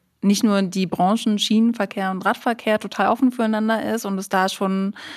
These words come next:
ganz viel Willen und gemeinsame Ideen und, ähm, die Kraft gibt, zusammen die umweltfreundliche Mobilität zu pushen, sondern ich hatte auch das Gefühl,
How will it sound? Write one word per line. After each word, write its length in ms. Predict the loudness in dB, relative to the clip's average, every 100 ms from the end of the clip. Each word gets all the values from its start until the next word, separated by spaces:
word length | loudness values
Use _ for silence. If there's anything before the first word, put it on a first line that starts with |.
| -16 -20 -20 _ _ _ _
ganz 300 | 2 4 2
viel 320 | 2 2 4
Willen 480 | 4 4 4 4 2
und 240 | -2 -4
gemeinsame 920 | -2 0 2 2 2 2 2 2 -2 -4
Ideen 600 | -4 0 2 4 2 0
und, 460 | -2 -2 -2 -6 -6
ähm, 320 | -2 -2 -2
die 140 | -6
Kraft 400 | -6 -2 -2 -4 -4
gibt, 560 | -4 -4 _ -18 -18 _ _ _ _ _ _
zusammen 920 | -4 0 2 4 4 2 0 -2 -6 -8
die 140 | -6
umweltfreundliche 640 | 0 0 0 -2 -2 -2
Mobilität 540 | -2 0 0 0 0 0
zu 80 | -2
pushen, 500 | -2 0 2 2 -2 -12 -18 -20 -18
sondern 640 | 0 4 4 2 0 -4 -2
ich 160 | -2 0
hatte 240 | 2 2
auch 100 | 0
das 240 | 0 -2 -2
Gefühl, 720 | -10 -2 2 4 2 0 -4